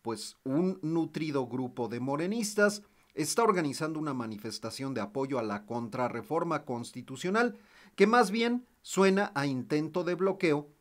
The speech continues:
para que no puedan entrar los legisladores de oposición.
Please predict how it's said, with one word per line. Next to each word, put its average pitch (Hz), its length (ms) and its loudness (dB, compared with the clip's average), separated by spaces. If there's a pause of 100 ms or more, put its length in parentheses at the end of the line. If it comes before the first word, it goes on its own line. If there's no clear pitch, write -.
(160)
para 123 240 4
que - 100 -8
no 123 160 -2
puedan 131 320 -2
entrar 143 380 -2
los 127 220 -6
legisladores 101 680 -6
de 107 80 -8
oposición. 175 840 -2